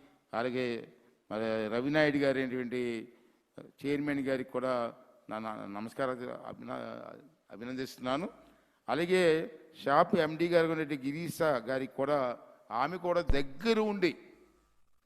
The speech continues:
అందరికీ ఏర్పాటు చేస్తున్నది చూసుకున్నారు. ఆమెకు కూడా నా ధన్యవాదాలు తెలియజేస్తున్నానండి. అలాగే అతి తక్కువ కాలంలో సాంస్కృతిక కార్యక్రమాలు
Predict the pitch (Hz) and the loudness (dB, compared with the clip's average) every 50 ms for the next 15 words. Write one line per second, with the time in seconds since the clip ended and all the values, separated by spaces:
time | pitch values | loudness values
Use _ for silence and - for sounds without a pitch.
0 | _ - 120 131 143 147 156 147 135 156 156 151 147 147 - - _ _ _ _ | _ -10 -8 -6 -4 -2 -4 -2 -4 -4 -4 -4 -6 -8 -16 -20 _ _ _ _
1 | _ - 113 120 120 120 139 139 127 131 131 127 113 131 131 127 117 - 135 123 | _ -6 -6 -6 -4 -4 -6 -6 -6 -6 -8 -8 -8 -10 -10 -10 -8 -10 -10 -10
2 | - - 135 139 143 147 151 127 120 127 139 135 127 - 135 131 131 131 117 117 | -8 -8 -6 -4 -4 -2 -2 -2 -2 -2 -2 -4 -2 -2 -2 -2 -2 -2 -4 -4
3 | 113 117 127 131 131 123 113 120 120 117 127 127 - - 131 131 131 143 160 208 | -4 -2 -2 -2 -2 -2 -4 -6 -4 -4 -4 -6 -4 -4 -2 -2 -2 0 0 0
4 | 302 392 - - - - - - - _ _ _ - 117 151 202 208 202 180 - | -2 -2 -6 -14 -20 -20 -20 -20 -20 _ _ _ -2 0 2 6 8 8 6 6
5 | - 214 - - 220 214 220 - 208 202 208 - 190 185 185 185 196 190 190 185 | 4 0 2 2 2 4 6 6 4 6 6 6 6 6 8 8 6 6 6 6
6 | 196 190 175 160 160 160 165 - - - - - - - _ _ - - 143 156 | 8 8 8 8 6 4 2 -2 -8 -16 -20 -20 -20 -20 _ _ -4 0 2 2
7 | 180 196 - - 214 185 165 165 - 160 156 151 - 143 147 135 127 117 104 95 | 2 2 0 -4 -6 -6 -6 -4 -2 0 0 0 0 -4 -4 -4 -4 -6 -8 -10